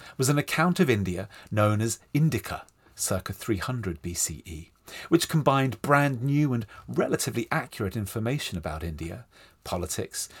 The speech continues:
social arrangements, flora and fauna, with what would become a major theme in Western interest in Asia: hubris. For Megasthenes,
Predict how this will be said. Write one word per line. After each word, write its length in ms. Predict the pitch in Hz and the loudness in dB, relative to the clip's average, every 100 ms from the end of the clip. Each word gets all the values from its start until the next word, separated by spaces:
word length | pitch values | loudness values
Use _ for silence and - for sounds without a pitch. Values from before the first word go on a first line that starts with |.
| - | -6
social 460 | - 135 123 120 | 2 4 4 2
arrangements, 720 | 107 113 120 107 107 147 - - - | 2 4 2 0 -4 -4 -6 -10 -14
flora 540 | - 170 156 151 104 | 0 2 4 2 0
and 180 | 85 104 | 0 -2
fauna, 480 | - 170 156 87 - - _ _ _ _ _ | -4 -2 -2 -4 -10 -18 _ _ _ _ _
with 120 | 170 | 4
what 220 | 165 156 180 | 8 8 8
would 100 | 165 | 2
become 460 | 165 - 104 104 - - | 0 2 0 0 -4 -2
a 80 | 110 | 0
major 400 | 107 101 95 98 | 2 2 0 -4
theme 480 | - 156 123 92 | -2 0 0 0
in 100 | 90 | -2
Western 360 | 92 90 - 92 | -2 -4 -4 -2
interest 500 | 101 113 - - - | -2 -4 -8 -8 -8
in 100 | 80 | -6
Asia: 440 | 90 107 - - - _ _ _ _ _ | -4 -4 -6 -12 -16 _ _ _ _ _
hubris. 840 | - - 175 104 - - - - - _ _ _ _ _ _ _ _ _ _ | -18 -4 -4 -4 -8 -12 -14 -14 -20 _ _ _ _ _ _ _ _ _ _
For 80 | 156 | 0
Megasthenes, 720 | 151 220 185 - 147 98 104 | 2 2 0 2 2 2 -2